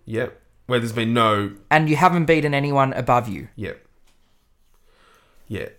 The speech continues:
Speaker 1: One of, we really, West Coast at the M C G is a game, <laughs> really. Like
Speaker 2: Let's be honest. We could just as easily win zero as we could win all five.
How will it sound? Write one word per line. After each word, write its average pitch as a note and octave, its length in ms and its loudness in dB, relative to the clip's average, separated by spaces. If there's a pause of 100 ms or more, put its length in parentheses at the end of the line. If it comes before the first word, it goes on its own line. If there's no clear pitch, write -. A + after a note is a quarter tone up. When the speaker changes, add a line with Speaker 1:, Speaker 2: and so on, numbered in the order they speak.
Speaker 1:
One E3 220 2
of, F3+ 220 2
we E3+ 140 0
really, A#3+ 340 0
West C#4 300 0
Coast - 260 2
at D3+ 60 -8
the C#3+ 100 -2
M C#3 140 0
C A#2 180 -4
G G#2+ 220 -4
is G2+ 80 -8
a A2 40 -8
game, G#2 340 -4
<laughs> A2+ 40 -10
really. - 380 -8 (480)
Like A#3 180 2
Speaker 2:
Let's D#4 160 -2
be G3+ 160 2
honest. E3+ 520 0 (1400)
We F#3+ 160 4
could G3+ 240 0
just - 340 0
as G3 140 0
easily E3 420 4
win C#3+ 280 0
zero B2+ 380 4
as A#2 120 -2
we B2+ 80 -2
could B2 220 -4
win B2 120 2
all A#2+ 160 2
five. - 480 -6